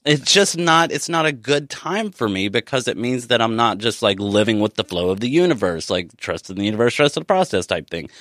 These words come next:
If I expect things to happen in a, a certain way, then why am I doing it?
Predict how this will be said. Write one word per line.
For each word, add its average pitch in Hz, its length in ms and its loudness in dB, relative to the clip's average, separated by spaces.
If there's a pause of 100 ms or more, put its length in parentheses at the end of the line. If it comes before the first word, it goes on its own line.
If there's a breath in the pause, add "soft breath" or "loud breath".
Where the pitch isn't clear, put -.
(320 loud breath)
If 90 120 0
I 101 60 6
expect - 600 0
things 120 300 0
to 98 100 0
happen 107 340 0
in 92 100 -2
a, 85 120 -8 (120)
a 87 100 -2
certain 95 540 -2
way, 98 320 2
then 87 320 -6
why 90 220 0
am 95 100 -2
I 92 100 -4
doing 85 460 -8
it? 64 160 -12